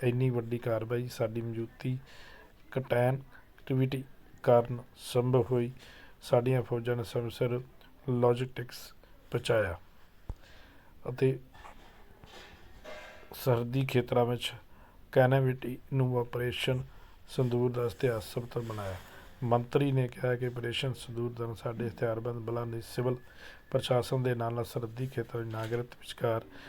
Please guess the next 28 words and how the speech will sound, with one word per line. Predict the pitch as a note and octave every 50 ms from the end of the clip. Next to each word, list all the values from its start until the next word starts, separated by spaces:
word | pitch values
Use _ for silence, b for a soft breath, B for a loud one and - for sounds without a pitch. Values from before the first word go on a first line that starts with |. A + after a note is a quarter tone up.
| B B B B
ਸਹਿਯੋਗ | - - C3+ B2 A#2+ A#2 A#2 A#2+ B2 B2 B2+
ਸ਼ਲਾਘਾਯੋਗ | - - - A#2+ A2+ A2+ A#2 A#2+ B2 A#2 A#2 A2+ A2 A2+
ਹੈ। | F#2 F2+ F#2 F2 - - B B B B B B B B B - - - - - - - - - - - - -
ਸਾਡੀ | G2+ B2+ B2 A#2+ A#2+ B2+ C3+ C3
ਆਪਸੀ | B2+ A#2+ A#2 A#2 A#2 - - - C3+ B2
ਸਾਂਝ | - - - - A2 A2 A#2 A2+ G#2
ਹੈ | G2 F#2 -
ਤੇ | - A2+ G#2+
ਸਾਡਾ | - - A#2 A2+ A2+ A#2+ A#2
ਵਿਸ਼ਵ | A2+ A#2 A#2 A2 - - C3
ਪੱਧਰ | C3 - A#2+ A2 G#2+ A2+ A2+ A2 - - B B B B B B B B B B -
ਤੋਂ | C3+ B2+ A#2+
ਵੱਖਰੀ | A2+ A2+ - - - B2+ B2+ C3 C3+ - - -
ਪਛਾਣ | - - - - C3 A#2 A#2 A#2
ਦਿਵਾਉਂਦੀ | A2+ A2+ G#2+ G#2+ G#2+ G#2 G2+ G2+
ਹੈ। | G2
ਲਦਾਖ | F#2+ G2 G#2 G#2 A2 A2+ A#2 A2+ -
ਸਮੇਤ | - - B2+ A#2 A#2+ A#2
ਸਾਰੇ | - - - A#2 A2+ A#2+ A#2+
ਸਰਹੱਦੀ | A2+ - - A#2 G#2+ A2 A#2+
ਖੇਤਰਾਂ | A#2+ - - A#2+ A2 - - B2 B2 A#2+ A#2+ - B B B B B B B B B B - C#3
ਨਾਲ | C3 B2 A#2+ A#2+ A#2+ A#2
ਸੰਚਾਰ | - - C#3 B2 A#2+ A#2 - C3 A#2+ A#2 A#2 A#2+
ਤੇ | - - C3
ਮਜ਼ਬੂਤ | A#2+ A2 G#2+ A#2+ A#2+ B2 A#2+ - -
ਕਰਨ | A#2 A2+
ਲਈ | A2+ A#2 A#2
ਹਮੇਸ਼ਾ | A#2+ A#2 A2+ A2 G#2+ - - - B2 A#2